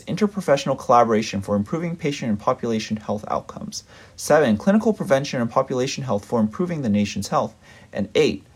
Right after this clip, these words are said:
advanced nursing practice. So they literally list out eight things for you. Pick one, please. And somewhere, somewhere in the intersection of these three factors, the D N P, the nurse anesthesia,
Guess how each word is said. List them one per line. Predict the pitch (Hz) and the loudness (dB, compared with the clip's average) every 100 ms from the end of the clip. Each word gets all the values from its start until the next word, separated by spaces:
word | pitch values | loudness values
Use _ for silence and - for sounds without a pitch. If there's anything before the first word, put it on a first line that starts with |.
| _ - | _ -10
advanced | - 98 107 98 - | -6 0 0 0 -2
nursing | 117 131 95 | -2 -2 -6
practice. | - - - - - - - - | -8 -12 -12 -8 -8 -8 -14 -20
So | - - | -6 2
they | 139 | 4
literally | 147 202 196 170 151 | 8 8 8 4 2
list | 135 127 - | 2 2 4
out | 117 - | 2 2
eight | 143 120 | 0 0
things | 120 110 | -2 -4
for | - | -6
you. | - - - - _ | -14 -14 -16 -20 _
Pick | - 147 - | -4 -4 0
one, | 117 95 - - | -2 -2 -8 -8
please. | 127 95 - - - - _ - _ _ _ - - - _ _ - - - - | -6 -6 -10 -20 -20 -20 _ -20 _ _ _ -20 -20 -20 _ _ -20 -20 -20 -14
And | - 127 | -6 0
somewhere, | - 185 170 104 - - - - | 4 4 4 2 0 -12 -20 -14
somewhere | - 156 185 202 | 0 2 4 4
in | 160 | 2
the | - | -2
intersection | 135 143 131 117 - | -4 -4 -4 -4 -2
of | 98 95 | -2 -2
these | 131 143 | -2 -4
three | - 123 | -4 -6
factors, | 117 98 82 101 - | -2 -2 -2 -10 -10
the | - 101 | -8 -6
D | 240 170 | -4 -4
N | 185 | -4
P, | - 101 | -6 -4
the | 98 | 0
nurse | 107 135 175 | 0 0 -2
anesthesia, | 135 - 113 101 62 | -2 -2 -4 -4 -6